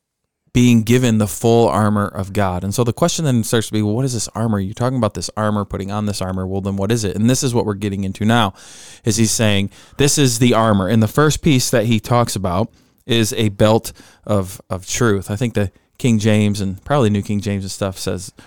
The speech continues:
"Gird up your loins in truth," uh, which is the same thing. To gird up your loins is to put your clothes into your belt, um, is what, what's being talked about there. And so Paul goes in to start using this metaphor of a soldier.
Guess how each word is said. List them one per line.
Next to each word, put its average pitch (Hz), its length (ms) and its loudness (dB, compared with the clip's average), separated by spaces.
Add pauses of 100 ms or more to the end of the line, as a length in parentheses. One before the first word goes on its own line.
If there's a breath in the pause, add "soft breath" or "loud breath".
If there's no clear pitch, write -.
(260 loud breath)
"Gird 117 220 4
up 107 180 2
your 98 140 2
loins 104 760 0 (240)
in 98 200 -4
truth," 98 480 -6 (580 soft breath)
uh, - 80 -12
which - 220 -6
is 104 100 -4
the 104 80 -4
same 95 300 -4
thing. 98 260 -2
To 95 80 -6
gird 104 180 0
up 101 120 -4
your 98 100 -4
loins 98 340 -4
is 92 180 -10
to 95 180 -12 (400)
put - 180 0
your 104 80 0
clothes 113 320 4
into 107 220 0
your 101 100 0
belt, 92 360 -4 (500 loud breath)
um, 104 500 -14 (260)
is 104 140 -4
what, 107 220 0
what's 113 200 2
being 98 200 0
talked 107 280 -2
about 92 220 -6
there. 95 240 -4 (920)
And 123 120 -2
so 143 100 2
Paul 151 240 2
goes 143 300 2
in 120 220 2
to 113 140 -4
start 110 280 -2
using 120 340 2
this 107 300 -2
metaphor 110 440 0
of 95 80 -2
a 95 60 -6
soldier. 107 640 -4